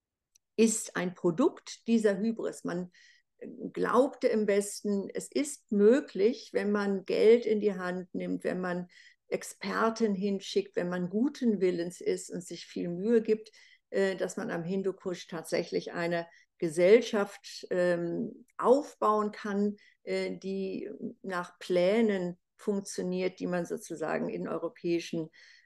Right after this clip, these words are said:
ähm, Denkfabriken und Außenministerien sich erdacht hat, eine Gesellschaft am Reißbrett zu entwerfen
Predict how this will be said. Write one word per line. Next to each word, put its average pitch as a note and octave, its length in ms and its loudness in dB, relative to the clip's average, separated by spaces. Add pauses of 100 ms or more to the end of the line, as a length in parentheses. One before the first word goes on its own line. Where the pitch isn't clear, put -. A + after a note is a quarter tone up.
(120)
ähm, E3+ 1000 0
Denkfabriken F3+ 1040 2
und D#3+ 300 -6
Außenministerien E3 1200 -4
sich E3 240 -12
erdacht - 480 -10
hat, D3 160 -12
eine D#3+ 200 -8
Gesellschaft E3+ 640 -6
am E3 120 -6
Reißbrett F3+ 720 2
zu - 120 -8
entwerfen F3 760 -6